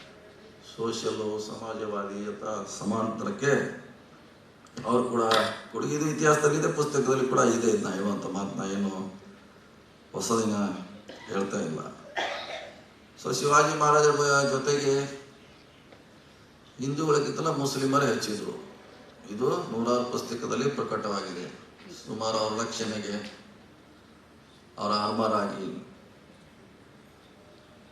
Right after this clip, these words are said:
ಅವರು ಆಗ್ರಾದಿಂದ ಬಿಡಿಸ್ಕೊಂಡು ಬರಲಿಕ್ಕೆ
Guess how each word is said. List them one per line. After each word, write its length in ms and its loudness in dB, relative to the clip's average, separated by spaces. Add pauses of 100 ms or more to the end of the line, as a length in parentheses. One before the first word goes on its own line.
(1400)
ಅವರು 220 4
ಆಗ್ರಾದಿಂದ 520 4
ಬಿಡಿಸ್ಕೊಂಡು 480 -2
ಬರಲಿಕ್ಕೆ 800 -4